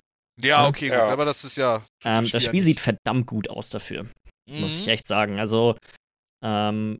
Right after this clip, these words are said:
Speaker 2: so was die Grafik angeht, bin ich schon relativ beeindruckt gewesen davon, was, äh, was da aus der alten Konsole noch so raus-,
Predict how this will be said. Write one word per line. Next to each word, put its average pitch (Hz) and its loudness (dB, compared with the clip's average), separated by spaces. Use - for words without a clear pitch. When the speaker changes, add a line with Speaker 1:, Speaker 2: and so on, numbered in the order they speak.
Speaker 2:
so 113 -2
was 117 0
die - -10
Grafik 135 0
angeht, 117 2
bin 117 -4
ich 110 -4
schon 117 -4
relativ 113 0
beeindruckt 107 -8
gewesen 107 -6
davon, 107 -6
was, 104 -6
äh, 107 -4
was 107 -10
da 110 -4
aus 110 -4
der 110 -2
alten 110 -6
Konsole 113 -4
noch 110 -4
so 113 -4
raus-, - -4